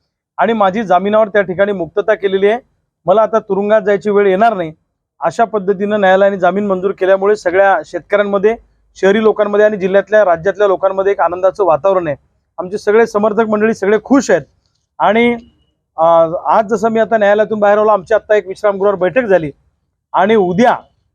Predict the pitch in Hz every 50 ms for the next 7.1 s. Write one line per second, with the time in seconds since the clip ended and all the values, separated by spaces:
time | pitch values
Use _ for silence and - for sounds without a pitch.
0 | _ _ _ _ _ _ _ _ - - 180 - 226 220 226 240 247 254 240 -
1 | _ _ _ _ _ _ _ _ _ _ _ _ _ _ _ _ - 156 190 233
2 | 254 214 240 226 220 190 220 - - 208 - 175 170 135 - _ _ _ _ _
3 | _ _ _ _ _ _ _ _ 147 170 208 233 247 247 254 240 - - _ _
4 | _ _ _ _ _ _ 160 165 190 208 202 185 220 247 247 247 - - - _
5 | _ _ 170 180 190 185 - 220 226 240 233 233 - 190 180 202 226 226 233 -
6 | 226 214 196 240 233 214 220 220 233 233 240 214 220 220 233 233 226 226 226 247
7 | 269